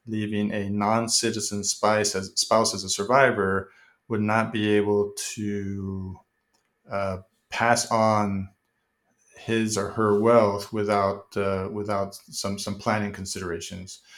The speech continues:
So there's special trusts that can be set up, uh, for, for, for this purpose. But basically, the non-U S spouse is not able to receive that inheritance as if they were, if,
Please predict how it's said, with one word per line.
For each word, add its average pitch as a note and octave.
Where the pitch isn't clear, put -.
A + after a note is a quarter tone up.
So -
there's G#2+
special A#2
trusts A2
that A#2
can B2
be A#2+
set B2+
up, C#3+
uh, A2+
for, -
for, A2+
for A#2
this A#2
purpose. C#3
But G#2
basically, A2+
the G2+
non-U A2
S G#2
spouse G2
is G2+
not G2+
able F#2+
to G2
receive G#2
that G2+
inheritance G2
as G2
if F#2+
they G2
were, F#2+
if, G2+